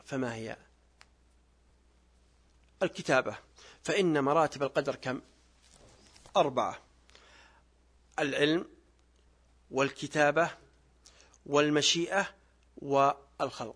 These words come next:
هذه مراتب الإيمان بالقضاء والقدر يجب يعرفها كل طالب علم، وهي معروفة وسهلة ومشهورة جدًا. هذه أركان الإيمان بالقضاء والقدر: العلم، أن تعلم أن كل شيء علمه الله عز وجل قبل أن يقع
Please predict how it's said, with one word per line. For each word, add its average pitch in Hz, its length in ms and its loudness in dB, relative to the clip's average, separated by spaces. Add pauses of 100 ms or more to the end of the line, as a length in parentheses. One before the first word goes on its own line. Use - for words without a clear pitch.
هذه 139 160 -10
مراتب 165 340 -8
الإيمان 156 320 -8
بالقضاء 160 360 -6
والقدر 151 340 -6
يجب 160 220 -8
يعرفها 175 280 -8
كل - 140 -12
طالب 131 320 -4
علم، 160 200 -8
وهي 220 140 -4
معروفة 165 480 -2
وسهلة 156 500 0 (420)
ومشهورة 151 800 2 (160)
جدًا. 139 540 -2
هذه 143 180 2
أركان 147 240 -6
الإيمان 131 300 -4
بالقضاء 139 640 -4 (320)
والقدر: 123 400 -6 (100)
العلم، 160 400 2 (320)
أن 131 180 -4
تعلم 131 340 -2
أن 123 80 -8
كل 151 220 -10
شيء 175 280 -4 (540)
علمه 139 380 -2
الله 127 180 -4
عز 131 240 -8
وجل 135 260 -8
قبل 190 320 -8
أن 139 160 -10
يقع - 280 -16